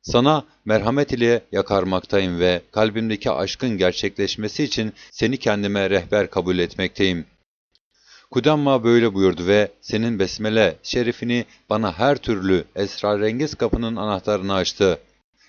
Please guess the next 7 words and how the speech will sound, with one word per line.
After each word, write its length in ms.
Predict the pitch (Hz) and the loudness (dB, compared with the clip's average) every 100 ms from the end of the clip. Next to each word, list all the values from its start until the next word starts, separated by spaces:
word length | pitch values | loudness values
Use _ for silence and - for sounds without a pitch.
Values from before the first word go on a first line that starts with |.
| - | -2
Merhametini 600 | 107 98 104 95 104 101 | 0 0 -2 -4 -4 -4
talep 320 | 98 92 87 | 0 0 0
ediyorum. 460 | 87 92 87 82 73 _ | 0 0 0 -2 -8 _
Bana 340 | 110 117 110 | 2 4 2
şifa 460 | 95 110 - 135 117 | -2 -4 2 4 4
ver 240 | 95 85 | 2 2
ve 220 | 90 98 | 2 0